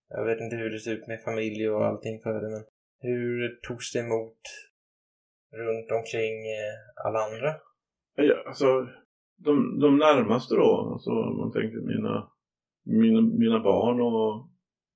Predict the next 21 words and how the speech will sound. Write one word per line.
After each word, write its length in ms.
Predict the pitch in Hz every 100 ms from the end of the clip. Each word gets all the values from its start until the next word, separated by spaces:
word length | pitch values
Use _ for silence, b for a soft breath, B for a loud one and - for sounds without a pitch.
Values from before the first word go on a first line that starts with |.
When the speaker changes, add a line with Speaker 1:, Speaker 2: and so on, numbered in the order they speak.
| _ _ _
Speaker 2:
och 100 | -
syskon 420 | - - - 101 117
och 80 |
så 60 | -
vidare, 280 | 110 110 117
de, 320 | 117 123 - _ _ _
det 60 | -
är 40 |
klart 200 | 110 156
det 60 | 113
blev 200 | 113 113
ju 60 | 117
lite 240 | 147 -
sådär 380 | 117 123 107 95 _ _ _ _ _ _ _ _ -
förskräckta, 560 | 131 123 107 - 110
kan 120 | -
man 100 | 135
säga 220 | 135 127 107
då, 320 | 104 98 107
men, 300 | 110 110 110
eh, 200 | 110